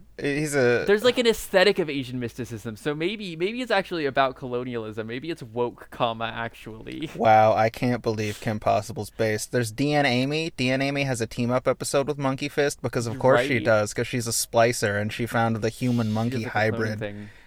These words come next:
Speaker 1: And I,
Speaker 2: Yeah.
Speaker 1: I think when I think about it, I was jealous of Monkey Fist, 'cause I think D N Amy was one of my, one of my animated <laughs> crushes.
Speaker 2: Oh, yeah, 'cause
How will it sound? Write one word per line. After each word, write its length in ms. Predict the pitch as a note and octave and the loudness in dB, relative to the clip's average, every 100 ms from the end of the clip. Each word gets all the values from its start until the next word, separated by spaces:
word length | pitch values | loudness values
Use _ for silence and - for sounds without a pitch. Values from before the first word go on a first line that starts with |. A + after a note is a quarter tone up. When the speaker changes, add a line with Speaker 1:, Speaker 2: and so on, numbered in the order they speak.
| - | -4
Speaker 1:
And 200 | A#2 A#2+ | 2 6
I, 300 | A#2+ A#2+ A2+ - | 8 8 4 -2
Speaker 2:
Yeah. 380 | B2 B2+ A2+ G#2+ - | 2 2 2 -2 0
Speaker 1:
I 120 | B2+ | 0
think 280 | - C#3 C#3+ | 2 0 4
when 120 | C3+ | 4
I 60 | A#2+ | 4
think 300 | - C3 C3+ | 2 0 2
about 320 | B2+ A#2+ A2+ | 8 8 8
it, 140 | G#2+ | 4
I 100 | A2 | 2
was 220 | A2 A2 | 2 0
jealous 420 | G2+ A#2+ A#2+ B2 A#2+ | 0 6 6 6 0
of 100 | A2 | -2
Monkey 420 | G#2+ A2 A2+ A2 | -2 -2 -2 -6
Fist, 420 | - G#2+ G#2 - | -2 -2 -2 -6
'cause 160 | B2 A#2 | -2 0
I 80 | |
think 360 | A#2 C#3 C3+ A#2+ | 0 0 -2 -2
D 200 | B2+ B2 | 0 0
N 120 | A2+ | 2
Amy 300 | A2 A2+ A2 | 0 0 -2
was 240 | G#2 G#2+ A2 | -2 -4 -2
one 160 | A2 | -2
of 140 | G#2+ - | -2 -4
my, 400 | G#2 G#2+ A2+ - - | -4 -4 -8 -10 -6
one 220 | A2+ A2 | -2 -2
of 100 | G#2 | -2
my 140 | A2 | -2
animated 560 | G#2 G#2+ G#2+ A2 G#2+ G2 | -2 -2 0 0 0 2
<laughs> 0 | |
crushes. 960 | - - - - - G3 - - - - - - - - - | 2 2 2 0 4 2 2 -2 -6 -8 -16 -16 -16 -14 0
Speaker 2:
Oh, 420 | F3+ G3+ G3+ G3+ | 4 6 6 4
yeah, 420 | G3+ G#3 G3+ D3 | 4 6 6 6
'cause 420 | - D3+ C#3 C3+ | 2 -6 -6 -10